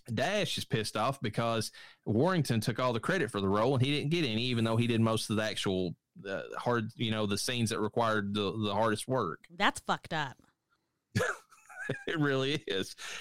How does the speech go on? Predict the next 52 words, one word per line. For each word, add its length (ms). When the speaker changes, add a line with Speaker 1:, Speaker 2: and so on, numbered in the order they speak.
Speaker 1:
It's, 240
I 40
mean, 260
seriously, 680
it, 140
it, 440
Warrington 540
played 300
this 100
part, 340
uh, 240
acted 380
like 180
he 140
was 100
playing, 340
like, 260
"I 160
get 180
to 60
be 120
the 120
face, 420
the, 100
pr-, 200
the, 280
the, 260
the, 40
of 260
this." 240
It's 240
like, 120
what 220
kind 140
of 60
face 240
are 40
you 80
talking 260
about? 260
That 200
Goonie, 640
you 300
know, 100
Speaker 2:
Yeah. 280
Speaker 1:
looking 320
motherfucker? 720
I 80
mean, 280
like, 420
what, 240
what, 200